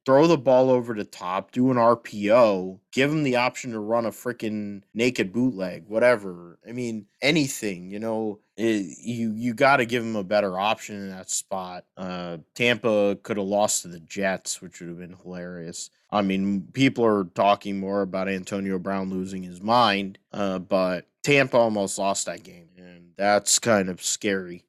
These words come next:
Um, the Cowboys are not scary at all. Um, neither of the teams that are gonna, that are in contention for this division, the West, N F C West, are scary. So my thing is,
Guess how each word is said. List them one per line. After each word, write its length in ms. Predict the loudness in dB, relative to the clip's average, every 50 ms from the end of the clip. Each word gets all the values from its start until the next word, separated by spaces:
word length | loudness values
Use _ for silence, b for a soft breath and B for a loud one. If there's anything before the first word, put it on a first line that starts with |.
| -10
Um, 180 | -8 -6 -6 -6
the 80 | -8 -4
Cowboys 720 | 0 4 4 6 6 4 4 4 4 4 4 2 0 -4
are 120 | -6 -8 -8
not 320 | -6 -4 -4 -4 -4 _ _ _
scary 720 | -6 -4 -4 -4 -4 -2 -2 -2 -2 -4 -4 -6 -6 -10 -14 _ -10
at 100 | -8 -6
all. 420 | -6 -4 0 2 2 2 0 -2 _ _ _ _ -12
Um, 600 | -10 -8 -8 -8 -8 -10 -12 -12 -14 -16 -14 -8 -4
neither 500 | -2 0 2 2 2 2 2 0 0 0
of 80 | 0
the 100 | -2 -6
teams 460 | -8 -8 -8 -6 -6 -4 -4 -6 -8
that 100 | -8 -10
are 100 | -8 -10 -8
gonna, 480 | -8 -8 -6 -6 -6 -6 -6 -8 -10 -12 _
that 160 | -4 -2 0 0
are 140 | 0 0
in 80 | -4 -6
contention 440 | -6 -8 -8 -6 -6 -8 -8 -10 -8
for 80 | -8
this 200 | -8 -6 -8 -8
division, 680 | -10 -10 -8 -6 -4 -4 -4 -4 -4 -4 -4 -6 -8 -12 _ _ -8
the 80 | -6
West, 600 | -2 2 4 6 6 4 4 0 -2 -4 -6 -12 _ _ _ -6
N 160 | -4 -2 0
F 100 | -2 -2
C 160 | -2 -4 -2
West, 400 | 2 2 2 2 2 0 -4 -6 -8
are 200 | -6 -4 -4 -2
scary. 560 | -4 -2 0 0 0 0 0 -2 -4 -6 _ _ _ _ _ _
So 180 | -6 -4 -4
my 240 | -2 0 2 2 2
thing 320 | 0 0 -2 -4 -4 -2 -2
is, 460 | 0 0 0 -2 -4 -6 -8 -10